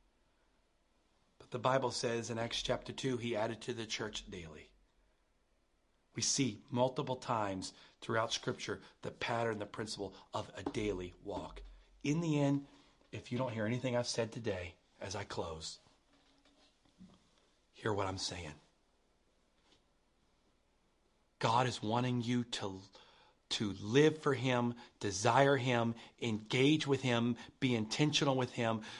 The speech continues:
with just as much fervency on Monday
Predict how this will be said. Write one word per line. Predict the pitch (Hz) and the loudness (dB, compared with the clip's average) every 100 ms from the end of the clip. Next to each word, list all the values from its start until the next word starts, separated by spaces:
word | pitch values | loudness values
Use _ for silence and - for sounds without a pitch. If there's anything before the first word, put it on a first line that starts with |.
| - - | -16 -6
with | - 117 - | 0 0 0
just | - 180 165 - | 4 6 6 4
as | 147 143 | 2 2
much | 135 135 - | 0 0 -2
fervency | - 135 127 117 110 - 107 95 - _ _ _ - | 0 0 2 0 -2 0 -2 -4 -10 _ _ _ -4
on | 104 101 104 | -2 0 2
Monday | 117 107 95 87 | 4 2 -2 -6